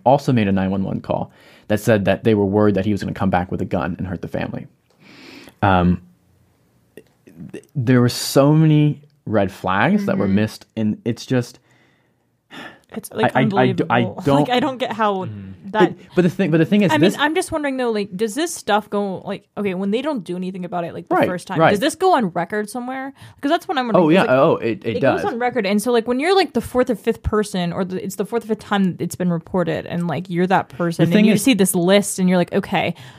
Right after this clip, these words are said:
Speaker 3: even if we didn't do something about this the first, second, or third time, like, if this is obviously a trend that's happening that people are concerned about, like, why don't we look into this?" Like, that's, I'm just, it's just beyond me. I
Speaker 1: It,
Speaker 3: don't
Speaker 1: it,
Speaker 3: understand
Speaker 1: and,
Speaker 3: it.
Speaker 1: and another thing is that, that the, um, uh, the, the,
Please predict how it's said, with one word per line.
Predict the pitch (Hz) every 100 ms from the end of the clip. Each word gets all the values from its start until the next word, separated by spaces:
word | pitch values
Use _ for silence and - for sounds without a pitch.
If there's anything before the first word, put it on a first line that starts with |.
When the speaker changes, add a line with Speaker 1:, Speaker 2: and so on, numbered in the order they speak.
| _ _
Speaker 3:
even | 240 269
if | 320
we | 269
didn't | 262 240
do | 208
something | 220 202
about | 185
this | 180 170
the | 180
first, | - 202 202
second, | 208 190 175
or | 165
third | - 269 277
time, | - 175 170
like, | 175 -
if | 175
this | 285
is | 330 -
obviously | 190 208 214 190 208
a |
trend | 170 - 196 202
that's | 185
happening | 190 202 202
that | 185 -
people | 202 202
are | 190
concerned | 180 170 175 190
about, | 202 180
like, | 135 -
why | 147 127
don't | 104
we |
look | 104 -
into | - -
this?" | - - - - -
Like, | 220
that's, | 254 -
I'm | 233 240
just, | 226 -
it's | 214
just | - -
beyond | 180 -
me. | 98 - - _ _ _ _ -
I |
Speaker 1:
It, | 208
Speaker 3:
don't | 202
Speaker 1:
it, |
Speaker 3:
understand | 196 180 151 156
Speaker 1:
and, | 160
Speaker 3:
it. | 160
Speaker 1:
and | 160 147
another | 143 160
thing | 180 131
is | 107 117
that, | 127
that | 135 113 - _ _ _ _ _
the, | - 110 120 120
um, | 117 104 98 95 - -
uh, | 104 95 92 -
the, | 101 98 98
the, | 101